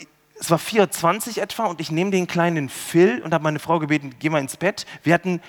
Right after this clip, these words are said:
zudem noch Besuch. Das hat das Ganze erschwert, also ich konnte nicht durch die Wohnung rennen. Nimm ihn und betrachte ihn und denke, was für ein süßer Knopf,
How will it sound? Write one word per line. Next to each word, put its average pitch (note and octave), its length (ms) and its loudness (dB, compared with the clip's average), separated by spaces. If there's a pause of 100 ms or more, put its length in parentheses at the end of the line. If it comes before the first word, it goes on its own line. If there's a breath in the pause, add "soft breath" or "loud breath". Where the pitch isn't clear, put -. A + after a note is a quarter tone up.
zudem E3+ 340 4
noch E3 140 -2
Besuch. D3 640 -2 (580)
Das - 240 -6
hat D3+ 100 -6
das C#3+ 140 -6
Ganze D#3 240 0
erschwert, D3 640 2
also C#3+ 140 2
ich C#3+ 100 -10
konnte E3 220 -4
nicht D#3+ 160 -6
durch D#3 100 -10
die C#3 120 -12
Wohnung D#3 280 0
rennen. C3+ 340 -2 (800 loud breath)
Nimm G3+ 460 2
ihn C#4+ 340 0 (360 loud breath)
und E3+ 120 -2
betrachte G3 640 2
ihn F3+ 80 0
und D#3+ 80 -2
denke, D3 200 -4 (100)
was D#3+ 380 -6
für D3 200 -8
ein C3 160 -8
süßer B2+ 340 -8
Knopf, A2 360 -6